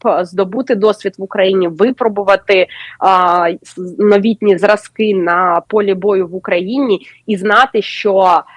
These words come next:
а, їх армії дійсно будуть захищені, будуть знати, як протидіяти ворожим безпілотникам і як використовувати свої. І мені здається, що Сполучені Штати точно не повинні залишатися осторонь. Е, особливо, якщо говорити про те, що Америка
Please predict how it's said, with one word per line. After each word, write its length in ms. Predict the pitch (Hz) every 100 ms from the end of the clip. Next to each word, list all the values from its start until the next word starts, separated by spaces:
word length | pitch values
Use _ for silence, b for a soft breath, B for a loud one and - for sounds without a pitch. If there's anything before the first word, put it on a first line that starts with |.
| B
а, 220 | 190 180
їх 340 | 180 202 285 -
армії 440 | 220 226 233 214 185
дійсно 400 | 185 254 240 180
будуть 560 | 180 196 185 _ 208 180
захищені, 680 | 190 - 247 262 - 202
будуть 280 | 180 208 196
знати, 440 | 175 190 233 185 175
як 320 | 214 196 - -
протидіяти 800 | 233 202 226 185 208 190 - 180
ворожим 500 | 170 202 277 269 214
безпілотникам 800 | 214 - 208 196 190 180 - 175
і 120 | - 208
як 240 | 202 220
використовувати 840 | - 180 185 - 202 180 175 180
свої. 520 | - 190 185 180 165 B B B 240 -
І 180 | 220
мені 240 | 196 220 269
здається, 320 | 233 220 190
що 140 | -
Сполучені 500 | - 214 233 233 208
Штати 320 | 202 220 226 196 -
точно 340 | 240 - 196
не 180 | 180 196
повинні 420 | - 165 196 185
залишатися 680 | 170 139 - 196 180 - 185 -
осторонь. 480 | 208 - 180 135 - B B B 185
Е, 120 | -
особливо, 560 | 214 - 214 254 302 226
якщо 300 | 208 - 220
говорити 440 | 208 208 233 -
про 100 | -
те, 200 | - 220
що 200 | 220 -
Америка 560 | 175 208 220 196 175